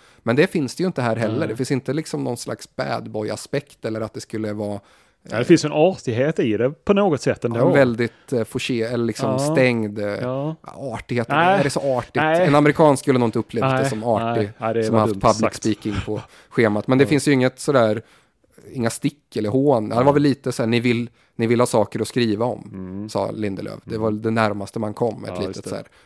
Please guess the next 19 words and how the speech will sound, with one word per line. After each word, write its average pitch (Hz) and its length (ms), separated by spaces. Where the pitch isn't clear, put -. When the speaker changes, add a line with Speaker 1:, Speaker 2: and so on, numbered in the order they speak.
Speaker 1:
"Ja, 113 280
det 127 360
vill 98 180
vi." - 60
Speaker 2:
Mm. 90 120
Speaker 1:
Eh, 107 80
<laughs> - 60
hur 120 140
enkelt 107 340
att 117 60
säga 98 200
då. 104 140
Men 131 240
vad 147 160
jag 135 80
skulle 131 140
komma 131 280
till 107 240
med 110 280